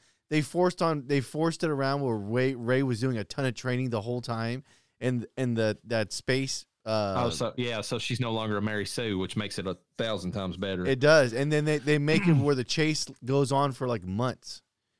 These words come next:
Speaker 1: So it gives that, and, and it kind of works really good with that. And they're slowly running out of fuel.
Speaker 2: They did the,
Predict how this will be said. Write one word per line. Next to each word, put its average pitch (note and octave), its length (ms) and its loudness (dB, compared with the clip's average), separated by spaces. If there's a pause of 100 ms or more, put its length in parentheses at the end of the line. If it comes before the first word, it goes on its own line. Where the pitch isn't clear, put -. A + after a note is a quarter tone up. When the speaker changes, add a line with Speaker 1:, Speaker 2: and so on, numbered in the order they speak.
Speaker 1:
So C#3 220 2
it A2 160 -4
gives D3 260 0
that, F#2+ 240 -2
and, A2 180 -4
and A#2+ 160 -2
it A#2 100 -4
kind C#3+ 200 -2
of G#2 200 -4 (140)
works C#3 300 -2
really B2 220 -2
good B2 180 -2
with G2+ 160 -6
that. D#2+ 220 -6 (420)
And A#2+ 100 -2
they're B2 80 2
slowly C#3 440 2
running C3+ 260 0
out C3 120 0
of A#2+ 120 -4
fuel. C3 500 -2 (1300)
Speaker 2:
They D#3 120 -2
did F3+ 240 0
the, A2 340 -2